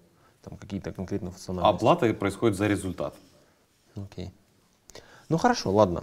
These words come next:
Speaker 1: не буду тебя больше мучить аутсорсерами. А, такой ещё вопрос хотел задать. Смотри, вот ты был во Вьюдле, да, а, но вот в адр-, ну,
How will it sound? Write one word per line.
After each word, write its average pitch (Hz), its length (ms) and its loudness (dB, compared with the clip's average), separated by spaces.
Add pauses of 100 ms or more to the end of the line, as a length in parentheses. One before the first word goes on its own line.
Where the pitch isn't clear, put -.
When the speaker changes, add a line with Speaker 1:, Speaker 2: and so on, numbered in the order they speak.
(160)
Speaker 1:
не 104 140 0
буду 104 220 0
тебя 87 100 -6
больше 95 260 -4
мучить 95 260 -6
аутсорсерами. 98 680 -6 (600)
А, 92 400 -2 (720)
такой 147 240 6
ещё 113 140 -2
вопрос 104 240 -2
хотел 98 240 -4
задать. 107 360 0 (1160)
Смотри, 110 380 2 (1080)
вот 110 200 2
ты 120 80 2
был 104 160 6
во 101 80 0
Вьюдле, 117 320 0
да, 117 260 -2 (320)
а, 95 320 0
но 101 580 2 (640)
вот 104 200 -4
в 110 40 0
адр-, 104 220 0 (140)
ну, 120 120 -4